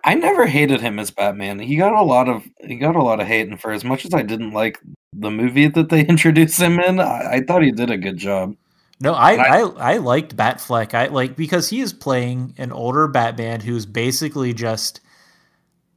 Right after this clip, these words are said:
Speaker 2: a thick, <laughs> he's playing, like, an old, thick Bat-, like, Batman who is angry at the world, and I thought he did a great <laughs> job at that.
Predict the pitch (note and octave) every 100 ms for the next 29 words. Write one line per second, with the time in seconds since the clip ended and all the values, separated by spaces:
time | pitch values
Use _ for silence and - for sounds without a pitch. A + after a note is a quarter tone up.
0 | _ B2 G#2+ - - D3+ D#3 - - C4
1 | A3 - - A3 G3 F3 C#3+ C3+ C3+ D3+
2 | D3+ - C#3 B2 G#2 A#2 B2 C3+ A#2+ A2
3 | A#2 - - - - A#2 C3 A2+ A2+ B2
4 | E3+ C#3 A#2+ - A#2+ A#2+ B2 A#2+ A#2 A2+
5 | A2+ G#2 G#2+ A2+ D3 C3+ C#3+ C3 A2+ F#3+
6 | A2+ - - C3 - - - - - -
7 | _